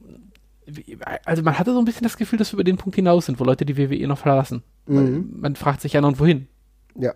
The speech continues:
Speaker 1: Und
Speaker 2: stimmt.
Speaker 1: C M Punk sagte, ja, gegebenenfalls halt erstmal nirgendwo hin.
Speaker 2: Und wie Art und Weise, wie er das aber auch heute noch betont, ne? Also ich meine,
Speaker 1: Mhm.
Speaker 2: erstmal, äh, war lange,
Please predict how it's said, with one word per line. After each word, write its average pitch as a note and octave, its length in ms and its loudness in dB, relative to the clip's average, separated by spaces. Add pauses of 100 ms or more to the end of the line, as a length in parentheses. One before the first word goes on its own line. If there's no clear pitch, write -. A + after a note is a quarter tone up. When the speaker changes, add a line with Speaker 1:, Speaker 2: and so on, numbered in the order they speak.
Speaker 1:
Und - 120 -4
Speaker 2:
stimmt. A#2+ 280 -4 (480)
Speaker 1:
C C3+ 140 -6
M B2 80 -2
Punk C3 260 -4 (100)
sagte, C#3 480 -6
ja, D3 160 2 (320)
gegebenenfalls C3 520 -2
halt - 80 -6
erstmal D#3+ 180 -2
nirgendwo C#3 340 2
hin. A#2 160 -2 (1200)
Speaker 2:
Und C3 280 2
wie C3 180 2 (100)
Art B2 360 -2
und A#2+ 220 -4
Weise, B2 540 0
wie D#3 200 -4
er - 180 2
das C3 260 -6
aber B2 240 -6
auch A2+ 240 -6
heute D3+ 260 4
noch B2 140 2
betont, - 640 -2
ne? D#3+ 120 4
Also C#3+ 200 2
ich C3 60 -6
meine, C#3+ 180 4
Speaker 1:
Mhm. B2 300 -2
Speaker 2:
erstmal, E3+ 460 6
äh, C3 220 -6
war C#3 440 4
lange, C#3 520 4